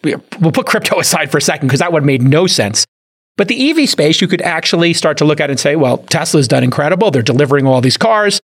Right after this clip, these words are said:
The cars have a certain margin. The cars are some of the, you know, best experiences you could ever have driving a vehicle. The software is unbelievable." And so all these also rans come into the market. I, I see Rivian, I see Nikola.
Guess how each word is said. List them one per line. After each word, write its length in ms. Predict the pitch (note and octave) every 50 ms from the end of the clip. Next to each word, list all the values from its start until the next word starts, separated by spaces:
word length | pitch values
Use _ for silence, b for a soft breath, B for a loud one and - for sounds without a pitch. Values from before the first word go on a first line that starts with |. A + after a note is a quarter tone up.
| _
The 80 | - D#3
cars 240 | - F3 D#3 C#3+ -
have 140 | D#3 B2+
a 20 | C3
certain 300 | - - C#3 C3+ C#3+ E3
margin. 580 | F#3 G#3 G3+ G3+ F3 F3 F#3 F3+ F3+ F3 E3
The 100 | C#3+ C3
cars 360 | A2 - - D3 C#3+ C#3 - C#3+
are 200 | C3 C3 C3+ - - _ _ _ _ _ _ _ _ _
some 160 | - - G3+ D#3+
of 80 | D3+
the, 140 | C#3 A#2+ A2+ - - _ _ _ _
you 100 | - F#3
know, 140 | F3 C3 A2
best 360 | F#2+ - - G3+ F#3+ F#3 -
experiences 560 | - - - - - F3+ E3+ E3 - - - -
you 60 | D3+
could 100 | D3+ D3+
ever 200 | D3 C3 B2 B2+
have 280 | - F#3 F#3 F#3 E3
driving 400 | B2+ - D#3+ C#3+ D#3+ D#3 C#3+ C#3+
a 60 | C#3 B2+
vehicle. 520 | B2 E3+ F#3+ F#3+ F3+ F#3 F#3+ F3+ F3 D#3+
The 100 | A#2+ A2
software 580 | - - - F3+ E3+ F3+ - - F3+ D#3+ C#3 B2+
is 160 | A#2+ - - -
unbelievable." 960 | - F#3+ G3+ F3+ D#3 D3+ D#3 D#3+ F3+ A#3+ B3+ A3 G#3 G#3+ F3 G3+ F#3+ F3+ F3 F3 _ _ _ _ _ _ _ _ _ _ _ _ _ _ _ _ _
And 180 | - F3+ E3+
so 300 | - - G3 F3+ F3+ F3+
all 180 | - A3 G3+ G3+
these 180 | F3 F#3 D#3 E3
also 280 | G#3+ C4 - - G#3
rans 280 | E3 D#3 D3+ D3 D3 -
come 160 | - F3+ D3+
into 120 | D3+ D#3+
the 40 | D3
market. 480 | D#3 G3 C#4+ D4+ - D3+ C#3 - - -
I, 120 | C#3+ - -
I 40 |
see 220 | - - - F3+ D3+
Rivian, 440 | C3 C#3+ E3 F3 E3+ F3+ F3+ F3 D#3+
I 100 | D3 C3
see 360 | - - D3+ C#3 C3+ C3 B2 -
Nikola. 680 | - - D3+ E3 F3 F3 F#3+ F3+ F3 E3+ E3 E3+ D#3+